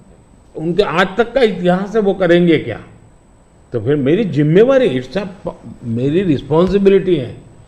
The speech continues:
कि मैं देशवासियों को बताऊं कि भाई ये इस दिशा में ले जा रहे हैं।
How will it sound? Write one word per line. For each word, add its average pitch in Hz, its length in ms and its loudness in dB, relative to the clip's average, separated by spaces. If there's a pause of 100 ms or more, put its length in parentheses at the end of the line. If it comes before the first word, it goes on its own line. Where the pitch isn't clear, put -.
(320)
कि 131 60 -6
मैं 147 240 0
देशवासियों 131 760 0
को 190 140 0
बताऊं 139 520 -2 (680)
कि 185 80 -2
भाई 196 160 0
ये 196 220 6
इस 202 280 0
दिशा 180 320 -2
में 240 140 4
ले 277 140 4
जा 254 160 4
रहे 147 140 -6
हैं। 107 120 -14